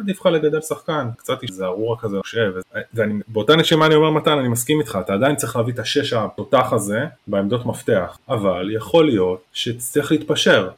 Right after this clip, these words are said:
אין מה לעשות, אני אומר את זה, אני אגיד את זה כל פרק, אתה לא יכול לקחת כל עונה, אין, אין כזה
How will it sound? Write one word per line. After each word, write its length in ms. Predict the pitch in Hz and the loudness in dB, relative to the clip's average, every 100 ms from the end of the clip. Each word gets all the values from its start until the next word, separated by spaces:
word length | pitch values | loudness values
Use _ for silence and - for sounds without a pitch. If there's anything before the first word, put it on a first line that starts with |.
| - | -6
אין 140 | 151 | -2
מה 100 | 165 | 0
לעשות, 480 | 143 135 - 120 107 | 2 2 2 2 2
אני 160 | 101 104 | -4 -2
אומר 220 | 104 127 | -2 -2
את 60 | 120 | -2
זה, 80 | 120 - | -6 -8
אני 120 | 101 101 | -6 0
אגיד 120 | 147 | 2
את 80 | 131 | 0
זה 80 | |
כל 160 | 113 156 - | 2 2 4
פרק, 320 | 98 87 - - | 0 -2 -8 -8
אתה 100 | 110 | 0
לא 260 | 120 139 - | 2 2 0
יכול 400 | 95 - 127 98 | -6 -2 -2 -4
לקחת 400 | - 110 - 117 | -4 -4 -4 -4
כל 180 | - 104 - | -2 -2 -4
עונה, 200 | 95 95 - - | -8 -8 -10 -6
אין, 220 | 139 131 113 - | -2 -2 -4 -6
אין 100 | 156 | -2
כזה 220 | 165 143 | 2 2